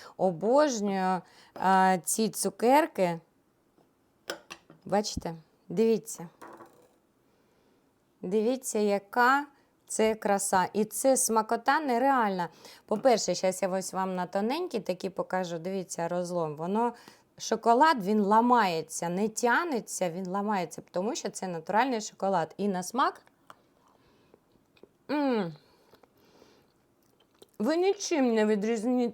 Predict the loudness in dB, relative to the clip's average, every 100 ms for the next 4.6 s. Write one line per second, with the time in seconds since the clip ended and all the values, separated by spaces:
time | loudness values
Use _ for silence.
0 | -4 -2 2 2 2 0 -2 -2 -2 -2
1 | -2 -2 0 0 0 -6 _ -4 -2 0
2 | -2 0 4 6 6 2 -2 2 4 4
3 | 0 -8 _ _ -16 0 0 2 0 2
4 | 2 2 2 0 0 0